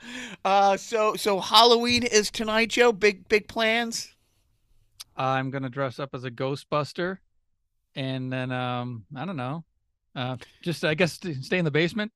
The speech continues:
Speaker 2: <laughs>
Speaker 1: I'm, I, well, no, I'm not talking every other night of the year. What are you doing special
Speaker 2: No, that's
Speaker 1: for
Speaker 2: it, yeah.
Speaker 1: Halloween?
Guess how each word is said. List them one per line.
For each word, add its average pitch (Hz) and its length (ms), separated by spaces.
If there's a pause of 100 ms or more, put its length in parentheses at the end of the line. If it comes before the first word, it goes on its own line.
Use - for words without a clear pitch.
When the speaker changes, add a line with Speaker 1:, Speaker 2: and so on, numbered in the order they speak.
(140)
Speaker 2:
<laughs> - 180
Speaker 1:
I'm, 233 340
I, 165 180 (280)
well, 226 100 (240)
no, 180 120
I'm 170 60
not 214 140
talking 196 400
every 185 240
other 196 160
night 123 200
of 113 60
the 127 100
year. 107 120
What 170 220
are - 20
you 214 140
doing 196 240
special - 480
Speaker 2:
No, 294 140
that's 285 200
Speaker 1:
for 254 60
Speaker 2:
it, 240 60
yeah. 226 60
Speaker 1:
Halloween? 233 140